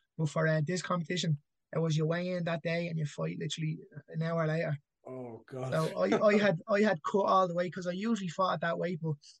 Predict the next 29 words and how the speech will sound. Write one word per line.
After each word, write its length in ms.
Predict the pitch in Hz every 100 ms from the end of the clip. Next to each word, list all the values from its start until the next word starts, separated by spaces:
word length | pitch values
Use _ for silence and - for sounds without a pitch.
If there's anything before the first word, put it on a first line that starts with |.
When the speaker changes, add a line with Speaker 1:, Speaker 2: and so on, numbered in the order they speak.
| _
Speaker 1:
obviously 420 | - 185 190 180 175
I 60 |
hadn't 240 | 165 170 160
fought 280 | 180 170
that 180 | 165 180
close 440 | - 175 180 151 -
to 100 | 170
after 400 | 175 175 - 170
weighing 280 | 170 170
in. 200 | 175 196 170 _ _ _ _ _ -
So 260 | - 160
I, 160 | 165 170 -
I 40 |
remember 380 | 175 170 185 185
I 120 | 180 156
cut, 200 | - 180 -
I 40 | 165 -
cut, 160 | 190
like, 140 | 180 170
something 240 | - 170
like 160 | 156 151 - - _ - _ _ _ _ -
fifteen 560 | - 170 170 165 160 156 143 -
or 80 | 165
sixteen 440 | - 170 - 165
pounds 420 | 151 160 165 170
in, 60 | 165
like, 160 | 156 151
ten 180 | 160
hours. 420 | 156 165 160 -